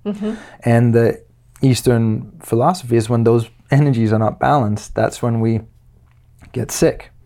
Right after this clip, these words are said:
Speaker 1: Yeah.
Speaker 2: That's when we are, are, are, are worried and stressed, and, uh, we, we're not in the flow of life, and, and it kinda sp-, spirals,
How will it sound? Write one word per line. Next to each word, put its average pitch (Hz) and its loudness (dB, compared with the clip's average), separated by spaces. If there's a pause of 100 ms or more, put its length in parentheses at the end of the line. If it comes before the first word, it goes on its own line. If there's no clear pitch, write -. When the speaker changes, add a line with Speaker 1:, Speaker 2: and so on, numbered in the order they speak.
(300)
Speaker 1:
Yeah. 208 -6
Speaker 2:
That's 120 0
when 123 2
we 117 6
are, 110 4
are, 107 2
are, 101 0
are 101 0
worried 131 4
and 95 -2
stressed, 123 2
and, 98 -4 (520)
uh, 120 -2 (100)
we, - -2
we're 110 0
not 117 2
in 107 -4
the 101 -4
flow 120 2
of 104 0
life, 107 2 (420)
and, 104 -4
and 107 -2
it 113 -6
kinda 117 0
sp-, - -10
spirals, 107 0